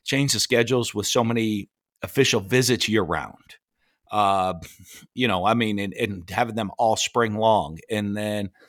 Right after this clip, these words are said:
the fall, the unlimited visits coming up. They kinda keep changing the rules to make sure, as a coach, you don't get to see your family. I mean, the,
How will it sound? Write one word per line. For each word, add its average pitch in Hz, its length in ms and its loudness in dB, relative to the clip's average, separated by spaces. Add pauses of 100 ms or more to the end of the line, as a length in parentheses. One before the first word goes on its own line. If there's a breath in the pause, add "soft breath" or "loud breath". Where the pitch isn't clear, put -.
(340 soft breath)
the 107 60 -4
fall, 113 540 2
the 101 180 -4
unlimited 135 500 0
visits 101 360 -4
coming 110 280 -6
up. 95 160 -4
They 110 120 -2
kinda 147 240 -2
keep - 380 -10
changing 127 520 -2
the 107 120 -4
rules 101 720 -4 (420 loud breath)
to 123 140 0 (160)
make 117 300 0
sure, 104 600 -2 (280)
as 113 180 -2
a 95 60 -8
coach, 113 480 -6
you 101 80 -4
don't 107 220 -4
get 113 100 -6
to - 80 -6
see - 80 -2
your 113 80 0
family. 131 420 -2
I 120 60 0
mean, 123 140 -2
the, 113 160 0